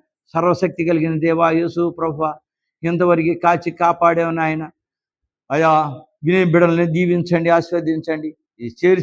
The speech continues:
చేసిన ప్రభా, అందరికీ పంపించే బిడ్డలు కూడా మీ దివ్యమైన హస్తాన్ని ఉంచి ఆ బిడ్డలకి రావాల్సిన దీవెనలు కుమ్మరింపజేయమని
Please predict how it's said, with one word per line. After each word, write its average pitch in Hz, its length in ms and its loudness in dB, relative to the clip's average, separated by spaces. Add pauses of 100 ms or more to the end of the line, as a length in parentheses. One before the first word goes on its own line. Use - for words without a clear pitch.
చేసిన 175 340 2 (100)
ప్రభా, 160 300 -4 (360)
అందరికీ 196 400 2 (100)
పంపించే 185 500 0
బిడ్డలు 170 300 -2
కూడా 160 180 -2 (400)
మీ 127 120 -4 (120)
దివ్యమైన 196 520 0 (180)
హస్తాన్ని 180 500 -4
ఉంచి 156 240 -8 (360)
ఆ 117 120 -2 (100)
బిడ్డలకి 190 380 2
రావాల్సిన 165 360 0 (200)
దీవెనలు 233 480 6 (120)
కుమ్మరింపజేయమని 160 840 -2